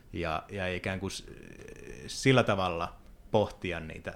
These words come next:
niitä tota tulevaisuuksia. Et sulla on niinku sellainen tietynlainen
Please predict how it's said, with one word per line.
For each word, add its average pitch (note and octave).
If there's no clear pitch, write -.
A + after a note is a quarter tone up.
niitä F2
tota F2+
tulevaisuuksia. E2+
Et -
sulla F2+
on F2+
niinku F#2+
sellainen G2
tietynlainen G2